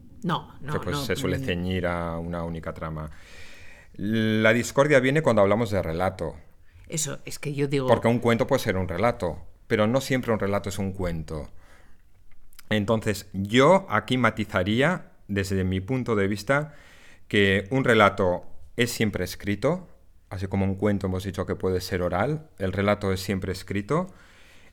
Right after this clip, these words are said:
Speaker 2: eh, puede ser realidad o ficción, no es
Speaker 1: Vale,
Speaker 2: como el cuento
Speaker 1: el
Speaker 2: que debe
Speaker 1: cuento
Speaker 2: ser
Speaker 1: es siempre
Speaker 2: ficción.
Speaker 1: ficción, ¿no?
Speaker 2: Yo creo que el cuento siempre va por ficción y el relato puede ser ficción o puede ser una realidad. Es también breve y yo creo que el relato no tiene por qué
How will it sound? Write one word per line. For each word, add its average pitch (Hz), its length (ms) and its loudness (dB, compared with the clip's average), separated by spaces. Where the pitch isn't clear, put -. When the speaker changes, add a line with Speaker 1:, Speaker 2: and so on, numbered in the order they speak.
Speaker 2:
eh, 95 600 2
puede 131 240 4
ser 113 200 0
realidad 98 580 6
o 92 80 -2
ficción, 110 840 0
no 92 160 0
es 101 80 2
Speaker 1:
Vale, 151 120 4
Speaker 2:
como 92 100 4
el 95 80 0
cuento 104 220 2
Speaker 1:
el 160 40 2
Speaker 2:
que 202 80 2
debe 190 60 6
Speaker 1:
cuento 190 200 6
Speaker 2:
ser 233 80 6
Speaker 1:
es 220 60 0
siempre 175 360 0
Speaker 2:
ficción. 127 400 -2
Speaker 1:
ficción, 139 100 -8
¿no? 285 180 -8
Speaker 2:
Yo 110 180 2
creo 123 160 0
que 107 80 2
el 98 140 0
cuento 110 840 4
siempre 104 320 -2
va 104 160 2
por 101 140 0
ficción 113 560 -2
y 120 80 0
el 110 100 4
relato 107 540 2
puede 98 280 -2
ser 95 200 -4
ficción 143 520 -6
o - 80 -10
puede 95 220 -2
ser 87 200 -8
una 82 200 -6
realidad. 80 540 -6
Es - 120 -6
también 101 320 4
breve 135 460 4
y 123 440 4
yo 139 160 2
creo 156 240 2
que 139 80 4
el 113 100 4
relato 117 320 4
no 127 160 0
tiene 117 300 0
por 98 200 -2
qué 107 300 2